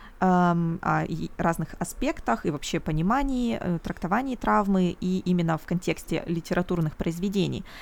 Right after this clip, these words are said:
Вот. И она разработала, собственно, эту теорию, которая основывается очень много на трудах Фрейда, э, и вообще психоана-, психоанализе как таковом.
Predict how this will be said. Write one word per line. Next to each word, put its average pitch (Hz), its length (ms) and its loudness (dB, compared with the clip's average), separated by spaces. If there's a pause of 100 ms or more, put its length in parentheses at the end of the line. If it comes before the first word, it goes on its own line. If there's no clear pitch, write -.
(420)
Вот. 156 460 0 (180)
И 175 420 2
она 185 220 2
разработала, 185 520 2
собственно, 160 300 -4
эту 151 100 -6
теорию, 277 760 2
которая 185 400 2
основывается 180 760 2 (120)
очень 185 520 2
много 208 640 2
на 175 480 6
трудах 170 500 0
Фрейда, 175 380 2 (720)
э, 175 440 6 (100)
и 170 200 2
вообще - 220 0
психоана-, 160 540 0 (100)
психоанализе 165 600 0
как - 180 -6
таковом. 214 600 -2